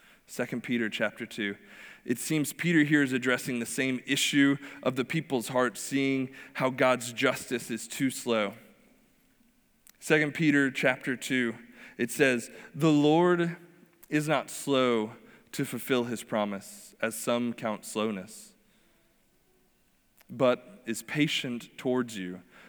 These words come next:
not wishing that any should perish, but that all should reach repentance.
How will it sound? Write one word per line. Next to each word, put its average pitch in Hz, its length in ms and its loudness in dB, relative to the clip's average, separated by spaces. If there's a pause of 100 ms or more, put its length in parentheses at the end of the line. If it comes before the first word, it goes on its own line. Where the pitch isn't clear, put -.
(140)
not 139 320 2
wishing 139 420 0
that 120 240 -6
any 139 260 -2
should 117 300 -6
perish, 104 580 -4 (280)
but 127 160 -2
that - 200 2
all 120 440 4
should 107 260 -6
reach 110 420 -6
repentance. 104 800 -10